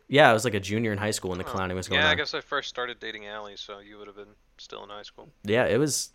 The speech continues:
Speaker 1: I loved the clowning, dude. It was so good. But yeah, he threatened to shoot up the school, and, like, I used that as an excuse just to skip. I mean, I should've, I mean, like, I would've skipped anyway, but I was just more concerned with, like, not going to school. Anyway, so what crazy happened in high school?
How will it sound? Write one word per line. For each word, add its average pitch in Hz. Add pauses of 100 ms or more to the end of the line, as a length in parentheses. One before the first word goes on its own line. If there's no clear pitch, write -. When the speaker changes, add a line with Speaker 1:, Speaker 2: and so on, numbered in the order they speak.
Speaker 1:
I 120
loved 98
the 104
clowning, 85
dude. 82 (120)
It -
was 107
so 92
good. 85
But 113
yeah, 110
he 139
threatened 156
to 120
shoot 131
up 117
the -
school, 110
and, 98
like, 90 (320)
I -
used 101
that -
as 101
an 101
excuse 95
just -
to -
skip. - (280)
I 123
mean, 143
I 113
should've, 92
I 101
mean, 92
like, 87
I 95
would've 87
skipped -
anyway, 62
but -
I -
was -
just - (360)
more 98
concerned 90
with, 85
like, 87
not 95
going 85
to -
school. 92 (280)
Anyway, 110
so 180
what 185
crazy 151
happened 135
in 104
high 131
school? -